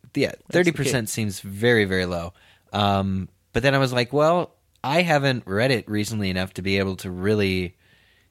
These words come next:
Speaker 1: you know, make that call myself. I'm just gonna go with what my friend said and be like, "I should reread book five." Um,
Speaker 2: Mm-hmm.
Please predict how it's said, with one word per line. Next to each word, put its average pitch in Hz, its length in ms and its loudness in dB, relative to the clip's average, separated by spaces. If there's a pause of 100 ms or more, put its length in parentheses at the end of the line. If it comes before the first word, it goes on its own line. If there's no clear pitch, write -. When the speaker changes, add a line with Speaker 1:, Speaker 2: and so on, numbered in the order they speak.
Speaker 1:
you 98 80 -6
know, 76 300 -8
make 101 280 -2
that 98 200 0
call 101 200 -4
myself. 139 520 0
I'm 139 120 -4
just 175 160 -6
gonna 165 180 -2
go 117 220 2
with 139 180 0
what 139 100 -2
my 123 100 -4
friend 127 240 -4
said 135 180 0
and 117 80 -4
be 107 100 0
like, 104 260 -4 (600)
"I 107 160 0
should 127 200 -4
reread 117 400 2
book 107 180 -2
five." 95 500 -2 (340)
Um, 110 340 -2
Speaker 2:
Mm-hmm. 113 320 -6